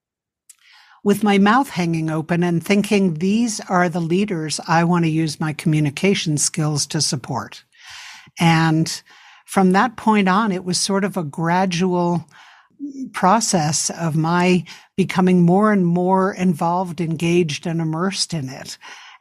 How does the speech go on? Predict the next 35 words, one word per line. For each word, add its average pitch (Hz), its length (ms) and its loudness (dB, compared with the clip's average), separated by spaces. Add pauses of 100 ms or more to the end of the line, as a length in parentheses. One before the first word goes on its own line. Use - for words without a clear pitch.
and 165 580 2
contributing 175 840 0
at 151 140 -6
higher 160 340 -2
and 156 100 -4
higher 160 340 -4
levels. 160 560 -4 (540)
And, 170 420 4
um, 165 440 2 (200)
and 180 120 2
I 180 80 4
think 240 320 -2
part 196 260 2
of 196 140 -2
what 170 160 0
I 165 80 0
really 160 420 -2
love 147 420 -2 (120)
about 196 320 0
Bioneers 196 640 0
is 175 180 -4
that 165 380 0 (540)
it's 202 240 -2
not 196 260 4
only 185 340 2
people 190 480 -2
from 165 260 -4
all 165 220 2
walks 165 360 0
of 147 140 -6
life, 202 460 0
but 175 140 -2
it 202 120 -4
really 214 360 0
has 165 580 0